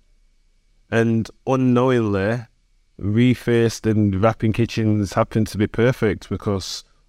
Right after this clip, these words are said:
what we do in Reface is give the kitchens a new lease of life. Now, whilst giving kitchens a new lease of life, we're stopping them from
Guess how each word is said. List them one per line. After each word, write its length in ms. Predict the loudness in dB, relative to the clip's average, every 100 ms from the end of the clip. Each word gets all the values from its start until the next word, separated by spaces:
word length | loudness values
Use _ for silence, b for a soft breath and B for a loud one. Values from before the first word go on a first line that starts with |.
| -6
what 300 | 0 0 2
we 140 | 2
do 140 | 2
in 80 | 2
Reface 640 | 2 0 0 0 -2 -4 -8
is 520 | -6 -4 -6 -8 -12 _ _ _
give 160 | -4 -2
the 60 | 0
kitchens 360 | -2 -2 0
a 60 | 2
new 140 | 0
lease 200 | 0 -2
of 60 | -2
life. 420 | -2 -2 -8 -20 _ _ _ _ _ _
Now, 180 | 0 2
whilst 480 | 2 2 2 0 0
giving 200 | 0 2
kitchens 380 | -2 -2 -2
a 40 | 0
new 180 | 2 0
lease 180 | 0
of 60 | 0
life, 260 | 2 0 -4
we're 60 |
stopping 560 | -8 -2 -2 0 0 0
them 320 | 0 0 -2
from 640 | -4 -4 0 0 0 -4